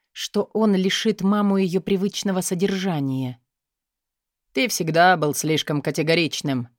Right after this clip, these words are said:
вздохнул Димитрос. Он посмотрел на брата, и в глазах его мелькнуло сожаление. «Неужели эта девочка тоже не подошла?» тихо и без видимой связи спросил Митрос.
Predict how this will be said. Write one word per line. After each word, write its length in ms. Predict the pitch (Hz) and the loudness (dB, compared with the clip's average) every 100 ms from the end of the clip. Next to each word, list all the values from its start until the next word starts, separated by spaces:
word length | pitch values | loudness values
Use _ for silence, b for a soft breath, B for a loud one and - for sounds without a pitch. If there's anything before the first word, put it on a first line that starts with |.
| _ _ _ | _ _ _
вздохнул 560 | 147 147 156 180 175 | -4 -2 -2 -2 -2
Димитрос. 680 | 160 190 180 - 139 135 - _ _ _ _ _ | 0 2 0 -2 -6 -8 -12 _ _ _ _ _
Он 160 | 160 | -2
посмотрел 520 | 139 147 160 143 160 156 | -2 -2 -2 0 0 2
на 120 | 147 | 0
брата, 440 | 143 196 196 170 - _ _ _ - | 0 -2 -4 -8 -10 _ _ _ -2
и 120 | 180 | 0
в 80 | 165 | 0
глазах 440 | 170 160 214 220 | 0 0 -2 0
его 220 | 226 226 | 0 2
мелькнуло 560 | 220 214 190 160 160 151 | 2 0 -2 -4 -2 -2
сожаление. 920 | - 147 151 151 135 135 135 131 123 _ _ _ _ _ _ _ _ _ _ _ | -4 -4 -2 0 0 -2 -4 -6 -8 _ _ _ _ _ _ _ _ _ _ _
«Неужели 540 | 208 240 247 254 202 | -2 0 2 4 4
эта 240 | 151 151 156 | 4 2 0
девочка 540 | 151 156 139 - 170 | 2 2 0 -2 -6
тоже 320 | 147 233 151 | 2 2 2
не 120 | 143 123 | 0 0
подошла?» 640 | 143 143 - 147 127 117 _ _ _ _ | -2 -2 -2 -2 -4 -6 _ _ _ _
тихо 420 | - 240 - 196 - _ | -4 -4 -4 -6 -8 _
и 80 | 185 | -2
без 240 | 170 180 | 0 0
видимой 380 | 202 214 208 185 | -2 0 0 0
связи 420 | - 170 226 214 | -2 -2 -2 -2
спросил 520 | 202 - 151 - 160 | -6 -4 -6 -2 -2
Митрос. 600 | 151 139 131 135 127 - | -2 -2 -4 -8 -10 -14